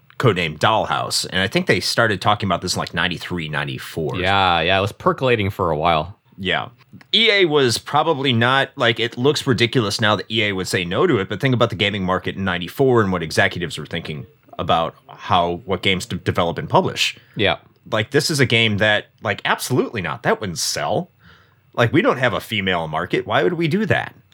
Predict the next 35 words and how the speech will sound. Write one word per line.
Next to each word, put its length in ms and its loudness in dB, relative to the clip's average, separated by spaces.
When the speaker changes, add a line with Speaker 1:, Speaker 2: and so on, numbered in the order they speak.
Speaker 1:
Like, 180 2
Speaker 2:
Nah. 100 0
Speaker 1:
that 120 2
doesn't 160 0
make 160 0
sense. 400 -2
Well, 160 4
they 160 0
found 260 2
a 20 4
female 360 2
market. 400 -2
Speaker 2:
Yeah, 460 -2
exactly. 560 0
I 60 4
mean, 160 2
the 100 2
only 160 2
difference 340 0
between 420 -2
me 360 2
and 340 0
E 160 0
A 200 2
at 160 -2
that 180 -2
time 380 -4
is 140 -4
that 120 0
I 60 2
would 140 -2
have 80 -8
said 260 -6
no 180 -2
faster, 560 -8